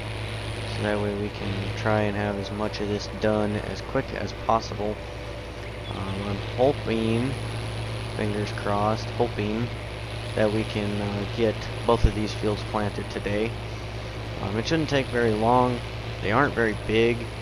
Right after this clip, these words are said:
Um, the only th-, real thing that these fields have going for them is the length. Uh, they are a decent,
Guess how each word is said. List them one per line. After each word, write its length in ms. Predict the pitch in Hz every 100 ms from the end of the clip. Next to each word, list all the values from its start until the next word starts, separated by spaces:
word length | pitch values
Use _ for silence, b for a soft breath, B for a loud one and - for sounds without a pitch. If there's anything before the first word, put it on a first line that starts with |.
| - - -
Um, 460 | 104 98 98 98 101 - - - - - - - - - 101
the 80 |
only 240 | 107 120 113
th-, 100 | - 110
real 160 | 117
thing 220 | 110 113 110
that 120 | 104
these 160 | 113 -
fields 260 | 113 110
have 120 | 113 123
going 200 | 107 107
for 220 | 107 110 107
them 200 | 107 104
is 120 | 101
the 120 | - 87 90
length. 340 | 104 104 - - - - - - - - 104
Uh, 260 | 98 95 95
they 140 | 107
are 280 | 113 110 107 - - - - - -
a 80 | 107
decent, 500 | 127 117 117 104